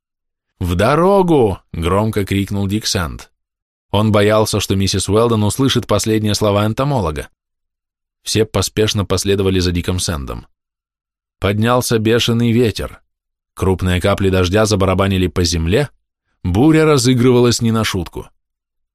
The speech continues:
Вскоре путники добрались до одного из конусов, высевшихся на равнине. Как не опасны были термиты, колебаться не приходилось. Следовало либо изгнать их, либо примириться с их соседством.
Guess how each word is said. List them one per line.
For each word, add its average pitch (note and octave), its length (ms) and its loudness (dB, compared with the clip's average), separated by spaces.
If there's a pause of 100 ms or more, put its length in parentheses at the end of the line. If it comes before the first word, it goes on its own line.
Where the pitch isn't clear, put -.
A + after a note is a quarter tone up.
(1040)
Вскоре F#3 480 0
путники F3+ 400 0
добрались D3 440 2
до B2+ 120 2
одного A2+ 340 2
из G#2+ 120 -2
конусов, D#3 480 0
высевшихся B2 580 -2
на C#3 80 -2
равнине. G#2+ 480 -4 (1040)
Как - 260 -4
не F2+ 120 -2
опасны G2+ 460 0
были F2+ 180 0
термиты, F#2+ 440 0
колебаться G2+ 480 0
не B2 100 0
приходилось. C3 640 -2 (300)
Следовало B2 440 4
либо B2+ 260 4
изгнать B2+ 480 0
их, F#2 160 -6
либо G#3+ 260 0
примириться F#3+ 560 0
с - 100 -6
их C#3+ 120 -2
соседством. G2 640 -4